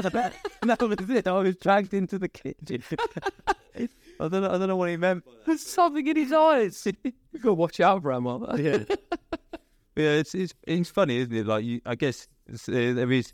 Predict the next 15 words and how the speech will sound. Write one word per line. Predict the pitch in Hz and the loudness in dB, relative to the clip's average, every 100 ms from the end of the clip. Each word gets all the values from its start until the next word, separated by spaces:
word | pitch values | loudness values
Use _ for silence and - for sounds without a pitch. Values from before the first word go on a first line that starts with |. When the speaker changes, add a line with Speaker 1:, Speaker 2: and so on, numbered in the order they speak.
| _ - | _ -2
Speaker 1:
that | 101 - | -2 0
sort | 120 101 | -4 0
of | |
itch | 113 113 - - | 0 0 -4 -6
with | 98 | -4
some | 104 95 | -4 -2
people, | 101 104 | -2 -2
isn't | 104 95 | -2 -2
it? | 113 | 0
Speaker 2:
Yeah. | 120 | 0
Speaker 1:
They've | 104 | 0
got | 92 113 | -4 -4
that | 107 - | -4 -4
sort | 120 | -6
of, | 101 | -4